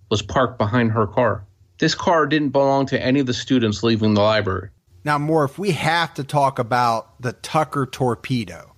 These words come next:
Speaker 2: was also known as the Tucker forty-eight, and seeing this car in that parking lot, it would have been a pretty big deal because the Tucker Car Company, they only rolled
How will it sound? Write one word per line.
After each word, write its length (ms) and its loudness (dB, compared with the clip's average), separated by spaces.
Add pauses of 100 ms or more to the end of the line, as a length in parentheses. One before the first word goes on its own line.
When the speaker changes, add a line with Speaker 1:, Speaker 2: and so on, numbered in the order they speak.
(160)
Speaker 2:
was 120 -8
also 440 0
known 480 0
as 240 0
the 100 -4
Tucker 380 -2
forty-eight, 920 -2 (220)
and 320 0 (240)
seeing 720 -4
this 260 -4
car 720 2
in 160 -2
that 240 -2
parking 420 0
lot, 420 0
it 140 -10
would 100 -8
have 80 -10
been 160 0
a 60 0
pretty 380 -6
big 420 -2
deal 500 -4 (160)
because 380 0
the 120 -2
Tucker 640 -2 (240)
Car 300 0
Company, 680 -2 (100)
they 180 0
only 360 -4
rolled 440 -2